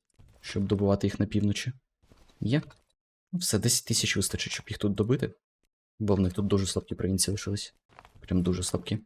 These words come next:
Є, добив. Ух, мирні угоди.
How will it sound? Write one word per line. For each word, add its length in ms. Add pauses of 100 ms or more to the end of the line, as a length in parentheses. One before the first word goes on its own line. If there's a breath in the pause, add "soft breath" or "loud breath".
(600)
Є, 480
добив. 520 (560 loud breath)
Ух, 340 (500)
мирні 380
угоди. 460